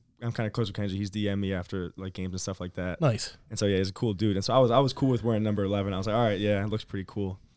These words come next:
Speaker 1: Um, I was gonna, I was thinking about changing it this year, since I feel like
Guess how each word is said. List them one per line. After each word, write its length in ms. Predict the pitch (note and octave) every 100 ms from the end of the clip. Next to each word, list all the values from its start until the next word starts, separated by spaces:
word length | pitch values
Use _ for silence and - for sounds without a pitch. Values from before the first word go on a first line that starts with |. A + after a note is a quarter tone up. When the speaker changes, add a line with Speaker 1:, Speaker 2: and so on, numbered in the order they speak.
| _ _ -
Speaker 1:
Um, 480 | A2 G#2 F2+ F#2+ C3+ - _
I 80 | A2+
was 140 | A#2+ A2
gonna, 380 | C#3 C#3+ A#2 - - _ _ _ _ _ _ _ _ _ -
I 60 | A2+
was 120 | G#2+
thinking 160 | - D3
about 160 | A#2+ -
changing 360 | A#2+ A#2+ A2+
it 80 | G2+
this 220 | A2 -
year, 260 | G2+ F#2 F#2 - - _ _ -
since 200 | - F#2+
I 80 | G2
feel 160 | - G2+
like 300 | F#2 E2+